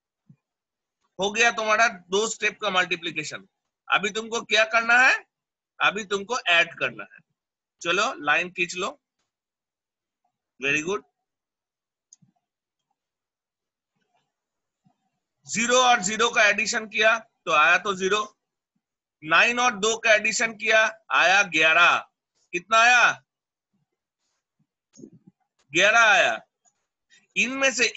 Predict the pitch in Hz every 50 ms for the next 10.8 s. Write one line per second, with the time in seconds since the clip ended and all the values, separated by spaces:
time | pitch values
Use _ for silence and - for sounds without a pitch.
0 | 208 214 240 262 262 - _ - 262 247 233 220 233 240 208 202 208 202 196 226
1 | 226 196 175 143 123 - - _ _ _ - 143 175 202 233 254 247 - - 233
2 | 233 240 233 - - 233 220 208 208 214 214 - - - 196 190 196 190 180 175
3 | 170 165 165 165 147 151 175 214 - _ _ _ _ _ _ _ _ _ _ _
4 | _ _ _ _ _ _ _ _ _ - 190 214 226 226 226 240 240 226 240 233
5 | 240 262 302 392 - _ _ _ _ _ _ _ _ _ _ _ _ _ 160 180
6 | 214 233 233 226 _ _ _ - 220 226 240 - - - 214 208 196 - 196 196
7 | 240 359 - _ _ _ _ _ _ _ _ _ _ _ _ _ _ _ _ _
8 | _ _ _ _ _ - - - _ _ - - - - _ - 180 202 226 226
9 | 208 185 156 135 - - _ _ _ _ _ _ _ _ _ _ _ _ _ _
10 | _ - 190 214 247 262 - - 226 208 220 226 220 208 170 131